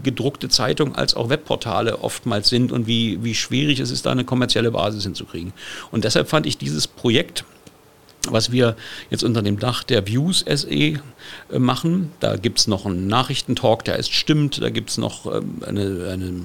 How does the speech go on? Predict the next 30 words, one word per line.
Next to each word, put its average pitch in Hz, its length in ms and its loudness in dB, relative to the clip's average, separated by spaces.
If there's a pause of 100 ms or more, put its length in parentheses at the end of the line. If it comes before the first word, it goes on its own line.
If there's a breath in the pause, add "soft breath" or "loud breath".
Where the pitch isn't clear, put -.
(140)
sehr 135 260 4
polemische 120 440 4
Sendung 117 260 2
auf - 180 -6
Achtung 110 320 0
Reichelt. 143 460 2 (320 loud breath)
Es - 80 0
gibt - 240 -2
sehr 131 240 6
gute 156 260 4
Dokumentationen, 127 1000 4
die 123 80 2
ich - 120 -4
jedem 135 220 4
nur 131 180 2
empfehlen 131 400 2
kann 127 240 2
über 117 160 2
die 113 80 2
Silvesternacht 120 580 2
in 120 140 0
Berlin 127 380 2
oder 117 240 2
in, 120 180 0
äh, - 100 -8 (320 loud breath)
Lützerath, 113 600 2 (320 loud breath)
wo 123 100 6
wir 151 140 4
versuchen, 156 420 4
einfach 131 400 2